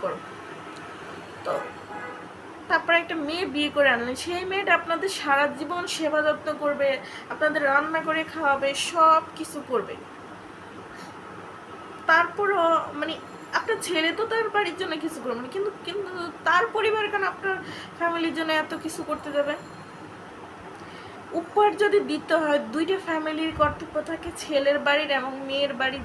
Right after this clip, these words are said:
যে, আহ, একজন আরেকজনকে উপহার দেওয়া, কিন্তু সেটা নিজেদের খুশিতে, সামর্থ্য অনুযায়ী, জোর প্রয়োগ করে না। কিন্তু আমাদের সমাজে তো এই জিনিসটা নেই।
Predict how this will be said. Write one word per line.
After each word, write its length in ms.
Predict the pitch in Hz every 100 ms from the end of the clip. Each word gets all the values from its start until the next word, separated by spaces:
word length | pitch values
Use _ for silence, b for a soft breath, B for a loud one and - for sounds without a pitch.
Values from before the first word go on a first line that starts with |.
| 208
যে, 120 | 240
আহ, 880 | 226 - - - - 196 196 - -
একজন 280 | 262 294 311
আরেকজনকে 500 | 294 285 285 285 294
উপহার 400 | 277 285 277 226
দেওয়া, 240 | 233 180 - - -
কিন্তু 240 | 320 330 392
সেটা 640 | - 311 269 277 320 453 - - - - - - - - -
নিজেদের 460 | 269 277 294 320 381 -
খুশিতে, 600 | 330 320 - - - - - - - - - - -
সামর্থ্য 640 | - - 285 294 311 311 370
অনুযায়ী, 500 | 294 285 240 214 170 - - - - 214
জোর 320 | 220 302 359 392
প্রয়োগ 360 | 392 415 269 -
করে 180 | 226 190
না। 120 | - - - -
কিন্তু 180 | - 466
আমাদের 260 | 381 302 339
সমাজে 520 | - 254 226 254 277 269
তো 60 |
এই 140 | 269 247
জিনিসটা 460 | 262 269 277 294
নেই। 180 | 269 277